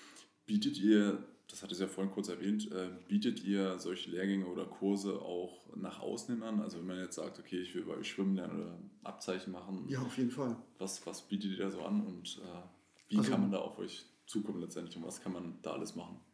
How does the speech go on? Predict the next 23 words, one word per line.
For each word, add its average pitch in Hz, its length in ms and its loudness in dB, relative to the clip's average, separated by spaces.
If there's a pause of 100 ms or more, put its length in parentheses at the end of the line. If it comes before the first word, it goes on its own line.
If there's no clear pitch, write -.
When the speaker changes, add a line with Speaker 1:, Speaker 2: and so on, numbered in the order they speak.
(120)
Speaker 2:
Ja, 120 340 0
also 123 220 2
ganz 151 240 4
klassisch 151 420 0
bieten 147 200 0
wir 143 80 4
natürlich 139 300 0
das 127 140 0
Anfängerschwimmen 170 680 0
an, 165 240 2
das 131 160 -6
Seepferdchen. 160 640 -2 (720)
Ähm, 135 400 6
und 147 180 6
darüber 135 320 6
hinaus 135 280 0
natürlich 127 280 0
noch 123 100 0
Bronze, 135 300 -2
Silber, 120 260 4
Gold 147 320 2
als 143 220 -6
Schwimmabzeichen. 160 800 -2